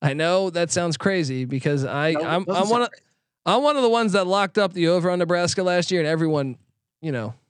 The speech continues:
Speaker 1: kinda gave me shit all year about that. But I think the, I think this place will be packed. I think Casey Thompson in the passing game will be too much for Wisconsin and Graham Mertz. So
Speaker 2: I'll be,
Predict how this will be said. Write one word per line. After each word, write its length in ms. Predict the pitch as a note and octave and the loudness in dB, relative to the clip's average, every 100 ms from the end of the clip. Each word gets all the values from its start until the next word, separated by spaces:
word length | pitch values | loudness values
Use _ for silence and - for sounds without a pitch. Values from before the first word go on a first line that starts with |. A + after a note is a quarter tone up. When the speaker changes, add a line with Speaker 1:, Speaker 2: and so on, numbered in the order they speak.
| _ _ _ _ _ | _ _ _ _ _
Speaker 1:
kinda 160 | - C#3 | -4 -2
gave 140 | C3 B2+ | 0 -2
me 60 | |
shit 240 | A#2+ C3+ C3+ | 0 0 0
all 120 | C3+ | 0
year 220 | C3+ C3+ | 0 0
about 260 | C#3 C#3 C3 | 0 -2 -2
that. 260 | C3+ B2 - _ _ _ _ | -4 -4 -12 _ _ _ _
But 260 | G#3 G#3+ D3 _ _ _ _ _ _ - | 2 2 -2 _ _ _ _ _ _ -4
I 140 | C#3+ | 0
think 240 | G3 A#3+ G3+ | 2 0 0
the, 120 | F#3 | -2
I 120 | C3+ F3 | 0 -2
think 160 | G#3 | 0
this 120 | F#3+ F3+ | 0 0
place 220 | G3+ F#3 | 0 0
will 60 | E3+ | 0
be 80 | |
packed. 480 | C#3+ G3 A#3 C#4+ - - _ - | 0 2 2 -2 -8 -20 _ -8
I 40 | D3 | -4
think 160 | D3+ | -2
Casey 260 | D3+ E3+ F3 | 0 -2 0
Thompson 420 | F3 F3 F3+ F#3 | -2 -2 -2 -2
in 60 | D3+ | -4
the 60 | |
passing 360 | C3 D3+ F3 F#3+ | -2 -2 -2 -2
game 140 | F#3 | -2
will 60 | E3 | -2
be 100 | C#3+ | -2
too 160 | B2+ F3 | -2 0
much 280 | D#3 D3+ - | 0 -2 -4
for 180 | E3 C#3+ | -6 -4
Wisconsin 500 | C3+ - C#3 C#3 C#3 | -4 -4 -4 -2 -4
and 100 | A#2+ | -2
Graham 240 | C3+ B2+ | -2 -2
Mertz. 380 | B2+ A2+ - - _ _ _ _ _ _ _ _ _ | -4 -6 -10 -18 _ _ _ _ _ _ _ _ _
So 380 | - F3 F3+ C3 | -2 0 0 0
Speaker 2:
I'll 160 | E3 F#3+ | -2 -2
be, 320 | A#3 A3+ - | -2 -4 -6